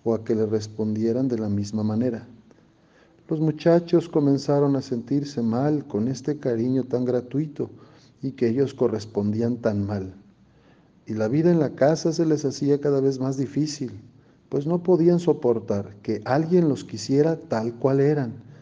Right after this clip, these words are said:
sin esperar nada en cambio. Y buscaron la manera de hacerse méritos. Uno trató de corregir sus defectos para hacerse más digno del amor que recibía, pero no lo podía conseguir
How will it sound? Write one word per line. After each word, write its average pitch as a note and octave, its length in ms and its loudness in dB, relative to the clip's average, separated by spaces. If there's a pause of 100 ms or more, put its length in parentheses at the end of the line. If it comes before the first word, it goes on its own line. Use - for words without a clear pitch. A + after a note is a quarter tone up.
(140)
sin C#3+ 300 0
esperar C#3 600 2
nada B2 520 -2
en B2 120 -4
cambio. G#2+ 460 -4 (1300)
Y C3 60 -2
buscaron F3+ 440 6
la E3 80 6
manera D3+ 460 2 (100)
de A#2 120 0
hacerse B2+ 400 -2
méritos. G#2 600 -4 (1300)
Uno C#3 240 4
trató B2 420 2
de D3 140 0
corregir C3+ 420 0
sus C3+ 160 -4
defectos C3+ 720 -2
para A#2 160 2
hacerse B2 340 0
más B2+ 280 2
digno E3 400 0
del D3 180 2
amor C3 300 2
que C3 80 4
recibía, A#2+ 520 0 (720)
pero A2 220 0
no A#2 200 2
lo C3 180 4
podía B2+ 380 0
conseguir C3 600 0